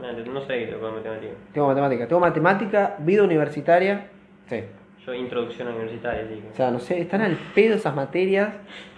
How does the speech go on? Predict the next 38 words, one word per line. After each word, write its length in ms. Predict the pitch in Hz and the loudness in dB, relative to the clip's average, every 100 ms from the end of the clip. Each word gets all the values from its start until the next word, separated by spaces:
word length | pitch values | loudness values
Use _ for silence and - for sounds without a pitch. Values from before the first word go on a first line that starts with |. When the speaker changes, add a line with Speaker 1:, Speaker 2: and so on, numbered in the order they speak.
| - - - | -20 -20 -2
Speaker 1:
No, 180 | 247 226 | 2 2
Speaker 2:
y 120 | 233 | 2
literatura. 400 | 180 165 151 123 | 4 4 6 2
Speaker 1:
te 80 | 247 | 0
digo 120 | 277 | 0
que 100 | 220 | 2
no 100 | 233 | 0
son 180 | 240 233 | -2 -2
al 160 | 208 135 | -4 -4
pedo, 260 | 113 104 - - - - - | -6 -6 -12 -20 -20 -20 -6
porque 600 | 156 143 156 151 151 - - - | -4 -2 0 -2 -4 -10 -20 -20
si 180 | - 180 | -6 4
vos 260 | 247 254 | 6 6
en-, 200 | 233 139 - | 2 -2 0
vas 200 | 180 180 | 2 2
a 60 | 180 | 0
la 100 | 147 | 2
facu, 320 | 131 113 113 | 0 -2 -2
¿no? 240 | 160 202 | -2 0
Entrás 320 | 131 147 185 | -2 0 0
a 40 | 170 | 2
la 100 | 127 | 2
carrera 400 | 120 113 107 104 | 2 0 -2 -2
Speaker 2:
Sí. 120 | 139 120 101 | 2 2 0
Speaker 1:
y 160 | 135 151 | -4 -4
decís, 440 | 156 202 208 - - - - | -4 -4 -4 -6 -16 -20 -6
"Tuve 200 | 226 233 | 0 2
un 100 | 208 | 2
problema 420 | 180 202 220 202 | 2 2 4 2
con 260 | 214 240 247 - - - - - - - | 4 4 2 -4 -12 -20 -20 -20 -20 -2
un 140 | 208 202 | -2 0
profesor". 480 | 190 160 117 104 - - - - - - | 0 0 -2 -6 -10 -20 -20 -20 -20 -8
¿A 120 | 131 | -6
quién 180 | 180 196 | -2 0
le 80 | 180 | 2
vas 140 | 160 | 0
a 40 | 120 | -2
hablar? 340 | 107 - | -4 -6